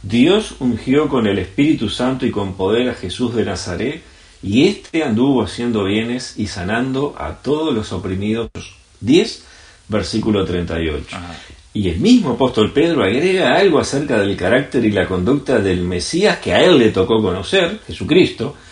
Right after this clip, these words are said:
Speaker 1: en su primera epístola, capítulo dos, versículos veintidós y veintitrés, cuando escribe: "Cristo no cometió ningún pecado ni engañó jamás a nadie.
Speaker 2: Ujú.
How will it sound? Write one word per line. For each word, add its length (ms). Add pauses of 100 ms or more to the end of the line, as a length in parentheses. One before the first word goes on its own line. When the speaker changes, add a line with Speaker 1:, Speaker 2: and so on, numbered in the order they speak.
(280)
Speaker 1:
en 120
su 140
primera 720
epístola, 800
capítulo 500
dos, 160
versículos 500
veintidós 400
y 60
veintitrés, 440
cuando 260
escribe: 520 (680)
"Cristo 480
no 120
cometió 460
ningún 380
pecado 540
ni 140
engañó 520
jamás 400
a 80
nadie. 340
Speaker 2:
Ujú. 320